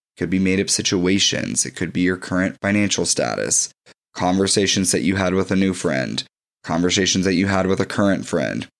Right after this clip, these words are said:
your future plans, your past decisions. These are, like, just to name a few where overthinking can potentially come up. And a lot of the times it doesn't have a positive spin. But here's why overthinking can really be so powerful, whether it is positive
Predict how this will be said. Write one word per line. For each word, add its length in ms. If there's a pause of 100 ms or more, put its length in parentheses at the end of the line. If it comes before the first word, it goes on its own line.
(200)
your 120
future 380
plans, 580
your 120
past 420
decisions. 560
These 220
are, 60
like, 220
just 340
to 60
name 220
a 40
few 580 (680)
where 160
overthinking 720
can 160
potentially 640
come 320
up. 180 (920)
And 100
a 40
lot 200
of 60
the 40
times 300
it 140
doesn't 240
have 100
a 60
positive 400
spin. 500 (680)
But 80
here's 320
why 160
overthinking 580
can 220
really 300
be 180
so 240
powerful, 520
whether 280
it 240
is 180
positive 600